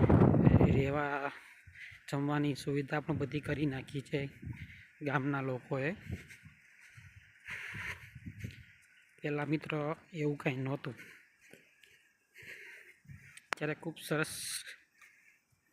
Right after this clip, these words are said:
સેવા મંદિરનું કામકાજ કરી નાખ્યું છે.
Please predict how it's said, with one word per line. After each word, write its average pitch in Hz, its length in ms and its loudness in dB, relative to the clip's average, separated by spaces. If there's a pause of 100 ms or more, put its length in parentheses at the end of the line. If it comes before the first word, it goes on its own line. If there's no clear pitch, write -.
(560)
સેવા 139 280 -2 (2500)
મંદિરનું 147 680 -4
કામકાજ 131 460 -8
કરી 135 220 -4
નાખ્યું 127 420 -6
છે. 170 80 -2